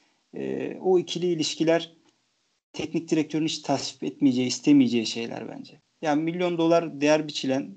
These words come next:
işte yıl-, yılda milyonlar kazanan futbolcuların,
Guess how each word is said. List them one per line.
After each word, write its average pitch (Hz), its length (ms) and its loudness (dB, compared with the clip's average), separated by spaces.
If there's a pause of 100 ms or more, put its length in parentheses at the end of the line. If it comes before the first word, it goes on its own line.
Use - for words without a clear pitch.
(140)
işte - 280 -6
yıl-, 143 840 -2
yılda 143 540 2
milyonlar 139 520 2
kazanan 131 320 -4
futbolcuların, 135 800 -2